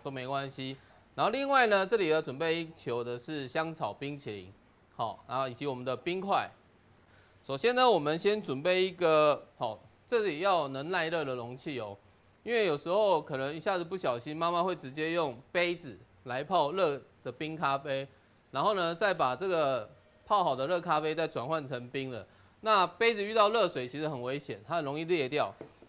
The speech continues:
所以你一定要确定找一个容器是可以承受热水的，好，才可以。那我们在这里面啊，加入啊一百C C的热水，好，在这里面加入一百C C的热水，然后呢，把我们的咖啡，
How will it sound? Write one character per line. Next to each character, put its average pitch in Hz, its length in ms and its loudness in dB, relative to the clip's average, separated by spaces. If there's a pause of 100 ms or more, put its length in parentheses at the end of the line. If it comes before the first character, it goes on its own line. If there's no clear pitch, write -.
(100)
所 190 160 0
以 233 60 6
你 180 120 0
一 160 60 -2
定 202 60 0
要 208 120 4
确 202 160 -2
定 196 220 -2
找 139 240 -2
一 170 80 -4
个 156 260 -2
容 135 220 -6
器 151 220 -6
是 170 120 -8
可 160 120 -4
以 127 100 -2
承 127 240 -10
受 147 220 0
热 175 200 2
水 101 220 -10
的， 95 100 -18 (160)
好， 107 240 -4
才 127 220 -2
可 139 260 -4
以。 117 160 -8 (380)
那 240 80 6
我 220 60 8
们 165 180 0
在 214 160 4
这 214 140 2
里 180 80 2
面 175 180 2
啊， 160 120 6
加 185 280 4
入 190 200 2
啊 143 240 8
一 190 80 -6
百 117 340 2
C 170 260 -8
C 160 380 -6 (140)
的 131 340 0
热 165 180 0
水， 117 300 -10 (1400)
好， 117 200 -2
在 180 160 -2
这 175 140 2
里 160 60 2
面 165 180 -2
加 170 160 4
入 180 80 4
一 175 40 0
百 139 200 2
C 165 180 -6
C 165 180 -4
的 165 60 6
热 170 200 2
水， 117 240 -8 (420)
然 139 220 0
后 214 160 4
呢， 180 200 4
把 165 200 2
我 175 120 6
们 139 120 -6
的 143 120 -2
咖 165 320 0
啡， 151 360 -4